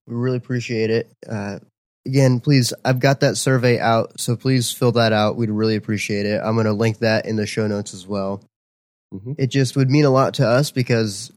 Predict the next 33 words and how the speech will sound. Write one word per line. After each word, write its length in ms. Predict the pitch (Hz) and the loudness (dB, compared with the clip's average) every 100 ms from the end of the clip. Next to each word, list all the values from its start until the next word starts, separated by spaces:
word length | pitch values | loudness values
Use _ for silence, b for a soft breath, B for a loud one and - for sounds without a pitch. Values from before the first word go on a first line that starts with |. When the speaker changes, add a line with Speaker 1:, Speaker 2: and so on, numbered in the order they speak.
| - | -6
Speaker 1:
it'll 260 | 127 123 120 | -2 2 2
help 240 | 131 131 | 2 2
us 240 | 131 131 | 0 0
learn 220 | 131 123 123 | 0 0 2
how 140 | 127 | 2
to 80 | 120 | 0
grow 280 | 110 120 120 | 2 2 2
our 100 | 123 | 0
channel 460 | - 117 117 147 | 0 -2 0 -2
and 100 | 147 | -2
grow 180 | 104 110 | 0 0
our 100 | 113 | 0
podcast 640 | - 117 110 127 165 - | 0 0 0 0 -2 -2
and 140 | 104 101 | -6 -4
to 200 | 113 104 | -4 -4
find 420 | - 117 113 117 | -2 0 0 0
things 340 | 120 113 120 107 | 0 0 0 0
that 260 | 107 - - | -2 -4 -4
people 320 | 120 120 113 | -4 -2 0
will 140 | 113 | 0
like 240 | 113 143 - | 0 0 -2
better. 280 | 80 78 - _ _ _ _ _ _ _ _ - | -6 -6 -10 _ _ _ _ _ _ _ _ -8
Speaker 2:
And 120 | 104 | -4
you 60 | 104 | -4
can 140 | 104 | -4
find 420 | - 104 101 98 | -2 -2 -2 -4
me 300 | 101 104 110 | -4 -6 -4
on 220 | 101 98 95 | -4 -6 -6
Instagram 840 | 107 - 110 110 107 107 107 110 - | -6 -6 -4 -2 -2 -4 -6 -8 -10
under 140 | 90 | -8
Matt 280 | 90 92 85 | -4 -4 -4
C 260 | - 95 90 | -6 -6 -6
Shaw. 640 | - - 104 104 104 | -8 -4 -2 -2 -4